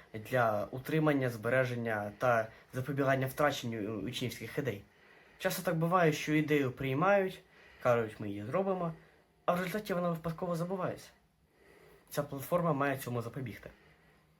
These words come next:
Чому саме я, а не інші кандидати? По-перше, мені не все одно. Я справді знаю, що я хочу робити,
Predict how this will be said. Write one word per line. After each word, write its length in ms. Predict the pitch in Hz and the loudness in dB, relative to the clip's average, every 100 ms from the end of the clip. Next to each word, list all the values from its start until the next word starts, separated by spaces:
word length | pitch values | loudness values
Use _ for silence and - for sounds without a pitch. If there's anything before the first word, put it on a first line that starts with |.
| _ _ _ - | _ _ _ -14
Чому 360 | - 156 202 | -6 2 2
саме 260 | - 170 139 | 4 2 2
я, 280 | 127 196 165 - | 2 2 0 -4
а 80 | |
не 100 | 113 | -4
інші 240 | 120 117 117 | -4 -4 -6
кандидати? 500 | - 117 110 101 - - - - - _ _ | -6 -8 -6 -10 -12 -18 -20 -20 -20 _ _
По-перше, 400 | - 131 196 196 | -4 4 4 6
мені 200 | 143 147 | 2 2
не 100 | 175 | 0
все 200 | 175 - | -2 2
одно. 300 | 185 117 104 101 _ _ _ | 4 4 0 -12 _ _ _
Я 300 | - 123 123 110 | -4 -2 -2 -4
справді 520 | - - 143 127 113 | -8 -2 -2 -2 -6
знаю, 380 | 104 107 147 147 | -6 -2 0 0
що 200 | 120 - | 0 -4
я 120 | 110 | -4
хочу 300 | 104 - 107 | -4 -8 -8
робити, 440 | - 107 165 175 | -6 -4 -4 -6